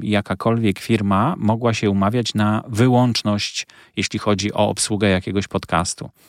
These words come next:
No to już wtedy byłaby raczej agencja. To może Marta Niemira by coś o tym powiedziała, bo chyba ona właśnie takie umowy podpisuje z podcasterami,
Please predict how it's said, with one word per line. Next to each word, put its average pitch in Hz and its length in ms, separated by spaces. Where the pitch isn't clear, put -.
No 98 100
to 131 140
już 147 160
wtedy 123 220
byłaby 110 380
raczej 107 300
agencja. 101 680
To 95 100
może 104 280
Marta 104 680
Niemira 98 460
by 98 120
coś 101 220
o 104 60
tym 95 180
powiedziała, 92 600
bo 98 160
chyba 170 460
ona 120 360
właśnie 104 400
takie 107 380
umowy 107 380
podpisuje 92 840
z 101 180
podcasterami, 101 840